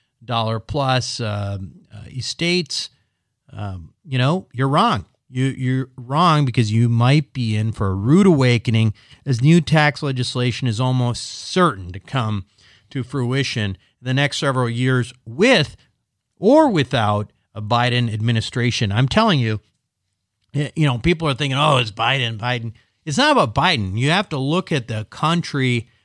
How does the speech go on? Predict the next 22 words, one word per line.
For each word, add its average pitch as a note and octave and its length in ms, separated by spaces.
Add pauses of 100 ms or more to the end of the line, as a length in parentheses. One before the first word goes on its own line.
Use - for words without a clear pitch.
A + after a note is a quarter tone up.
(120)
as A#2 140
a A#2 80
whole, D3 260
and C3 140
you A#2 280
have D3 120
to D3+ 80
ask C3+ 200
yourself C3 280
the A2+ 80
question, C3+ 420
are A2 80
taxes D#3+ 540
gonna C3+ 180
go A2+ 240
up? B2 220
Or B2 40
are - 20
they G#2+ 100
gonna A2+ 140
go G2+ 180
down? G2 480